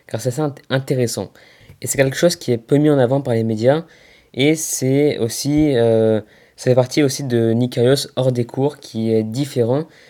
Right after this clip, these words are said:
Euh, Nick Kyrgios hors des cours, apparemment, c'est quelqu'un d'assez généreux, euh, qui pense aux autres, qui pense beaucoup aux autres, qui est gentil.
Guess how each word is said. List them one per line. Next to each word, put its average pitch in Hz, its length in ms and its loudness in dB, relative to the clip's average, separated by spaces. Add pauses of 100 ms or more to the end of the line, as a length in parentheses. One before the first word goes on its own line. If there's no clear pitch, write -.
(160)
Euh, 113 340 2
Nick 135 200 0
Kyrgios 143 360 0 (140)
hors 127 100 4
des 123 160 2
cours, 160 260 2
apparemment, 127 400 2
c'est - 80 -10
quelqu'un 127 240 -6
d'assez 131 280 0
généreux, 120 480 2 (400)
euh, 104 160 -4
qui 110 180 -10
pense 127 320 -2
aux 113 140 -2
autres, 131 180 -2
qui - 80 -20
pense 107 180 -4
beaucoup 131 260 -4
aux 113 120 0
autres, 135 120 0
qui 117 100 -6
est 107 60 -2
gentil. 120 420 -2